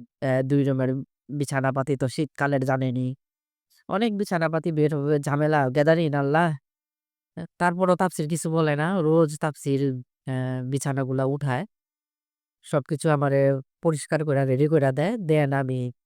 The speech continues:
ঘরের কাজকর্মগুলা শেষ করে, তো রান্না তো হয়ে গেছে সকালে, আহ, আপনার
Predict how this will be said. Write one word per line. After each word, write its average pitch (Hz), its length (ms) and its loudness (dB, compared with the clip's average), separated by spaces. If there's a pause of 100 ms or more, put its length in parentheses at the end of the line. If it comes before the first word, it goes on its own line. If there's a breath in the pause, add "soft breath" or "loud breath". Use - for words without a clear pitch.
(460 soft breath)
ঘরের 131 340 2
কাজকর্মগুলা 139 760 -2
শেষ 139 280 -2
করে, 170 220 0 (960)
তো 139 60 0 (720)
রান্না 131 280 -2
তো 139 120 -4
হয়ে 156 240 4
গেছে 196 200 -2
সকালে, 220 380 0 (640)
আহ, 175 360 2 (260)
আপনার 151 380 0